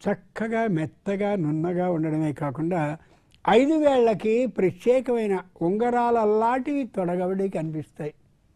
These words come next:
అవి భగవంతుడు కాబట్టి బంగారంవే ధరించగలిగిన శక్తి, అర్హత, హోదా ఉన్నాయి. అక్కడి నుంచి కొద్ది పైకి ఎడదాం.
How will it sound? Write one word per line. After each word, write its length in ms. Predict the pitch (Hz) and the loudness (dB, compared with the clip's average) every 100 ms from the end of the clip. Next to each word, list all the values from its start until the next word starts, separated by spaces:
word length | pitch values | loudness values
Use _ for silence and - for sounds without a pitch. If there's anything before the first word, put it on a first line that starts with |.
| _ 151 | _ -4
అవి 440 | 156 151 165 180 - - _ 151 | -2 0 0 -2 -8 -20 _ -6
భగవంతుడు 720 | 139 175 202 294 339 330 302 | -2 2 8 8 6 0 0
కాబట్టి 680 | 254 233 220 262 240 254 254 _ _ _ - | 2 0 0 0 2 0 -4 _ _ _ -4
బంగారంవే 680 | 147 151 170 180 180 185 202 | -2 2 2 2 2 0 0
ధరించగలిగిన 840 | 151 160 160 160 151 151 147 139 | 0 -2 -2 -2 -2 0 0 -2
శక్తి, 800 | - - 254 202 - 285 294 294 - | -2 6 6 6 -2 0 0 -2 -2
అర్హత, 420 | 180 185 185 220 | 0 2 0 0
హోదా 540 | 202 202 - 165 165 147 | -2 -2 -4 -4 -2 -2
ఉన్నాయి. 240 | 139 135 - _ _ _ _ | -4 -10 -20 _ _ _ _
అక్కడి 340 | 254 254 294 349 | -2 2 2 2
నుంచి 160 | 302 | 0
కొద్ది 280 | 269 269 247 | 0 0 0
పైకి 340 | 185 214 208 220 | 0 0 2 0
ఎడదాం. 280 | 180 165 | 0 -2